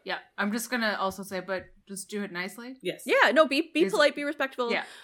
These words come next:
Speaker 3: I think sending a personalized email is good. You
Speaker 1: Specific thing to say that's a, a cause that's really close to your heart. I think an email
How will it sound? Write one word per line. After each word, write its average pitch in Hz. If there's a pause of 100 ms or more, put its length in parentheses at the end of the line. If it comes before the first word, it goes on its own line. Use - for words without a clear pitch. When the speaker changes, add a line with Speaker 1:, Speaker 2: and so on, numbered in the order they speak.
Speaker 3:
I 262
think 262
sending 269
a 262
personalized 254
email 233
is 196 (480)
good. 233
You 220 (240)
Speaker 1:
Specific 226
thing 196
to 190
say 170
that's 160
a, 139 (200)
a 180
cause 190
that's 170
really 165
close 170
to 156
your 170
heart. 160
I 185
think 180
an 160
email 160